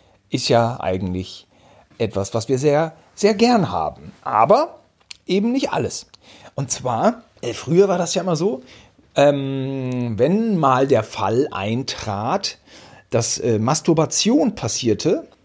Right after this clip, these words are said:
man masturbierte und dann guckte man auf V H S so einen Film und dann ist das ja in der männlichen Sexualität so, dass man auf der Szene, die man am tollsten findet, wir romantisieren, äh, es vielleicht mal ein bisschen,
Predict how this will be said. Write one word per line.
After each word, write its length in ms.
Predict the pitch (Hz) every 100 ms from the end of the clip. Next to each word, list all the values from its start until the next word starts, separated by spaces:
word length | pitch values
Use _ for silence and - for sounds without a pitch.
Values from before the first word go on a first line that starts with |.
| _
man 180 | - 120
masturbierte 840 | 139 160 - 135 262 339 107 127 247 -
und 200 | 175 175
dann 180 | 165 170
guckte 280 | 247 247
man 180 | 240 214
auf 160 | 180 160
V 260 | 180 170
H 60 | 147
S 220 | - -
so 340 | - - 151 185
einen 160 | 165
Film 520 | 135 - 151 175 262 359 - -
und 140 | 160
dann 80 | 180
ist 140 | 190 262
das 120 | 254
ja 80 | -
in 80 |
der 80 | 147
männlichen 380 | 143 254 240 151
Sexualität 760 | 147 151 123 113 110 - 185 -
so, 500 | 104 87 143 339 - _
dass 200 | 147 185
man 240 | 202 220
auf 320 | - 170 175
der 480 | - 139 156 151 - - 160
Szene, 520 | - - 240 302 277 120
die 100 | 143
man 260 | 147 147 - _ _
am 200 | - 175
tollsten 540 | - 254 427 - - 359
findet, 640 | - 131 104 107 - - _ _ _ _ - - - - -
wir 280 | 107 113 123
romantisieren, 840 | 139 139 139 147 131 131 151 139
äh, 400 | 123 127 117 113
es 180 | - 127
vielleicht 420 | - 107 110 110
mal 180 | 113 107
ein 140 | 104 104
bisschen, 400 | 117 - 180